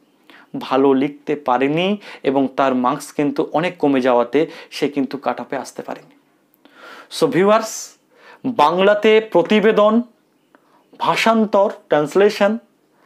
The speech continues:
সারাংশ, ব্যাকরণ,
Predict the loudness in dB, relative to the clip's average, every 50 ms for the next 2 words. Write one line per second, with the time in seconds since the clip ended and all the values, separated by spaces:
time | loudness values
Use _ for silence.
0 | _ _ _ _ _ _ -14 -10 -4 -2 2 4 4 4 4 4 2 2 2 0
1 | 0 0 -2 -8 _ _ _ _ _ _ _ -10 -8 -4 -2 0 -2 0 0 0
2 | 0 0 -2 -6